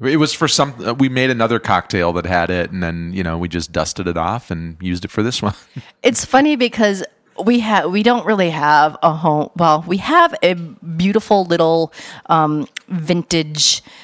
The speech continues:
Speaker 2: kinda cart thing, like a home bar type thing.
Speaker 1: Mm-hmm.
Speaker 2: And, uh, it's mostly vermouth. There's a
Speaker 1: Some
Speaker 2: bottle.
Speaker 1: bitters.
Speaker 2: <laughs> Yep.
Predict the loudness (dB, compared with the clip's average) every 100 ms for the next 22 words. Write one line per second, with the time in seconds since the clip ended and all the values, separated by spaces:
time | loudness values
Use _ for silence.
0 | -20 _ -4 0 2 2 -2 2 2 2
1 | _ -2 0 0 0 -2 -2 -2 0 0
2 | 0 0 -4 -6 _ 2 4 4 0 -4
3 | -8 -8 -8 -4 -2 0 -2 -4 -8 -4
4 | 2 2 2 0 -4 -12 -20 -10 2 2
5 | 4 2 -2 _ _ _ _ _ _ 2
6 | 2 2 2 2 2 0 -2 0 0 0
7 | -2 -2 -2 2 2 2 -2 -2 -4 -8
8 | -20 -20 _ _ _ _ -2 2 4 4
9 | 0 -2 4 4 4 4 4 6 6 4
10 | 2 0 -4 -8 -12 -8 -4 0 2 0
11 | -2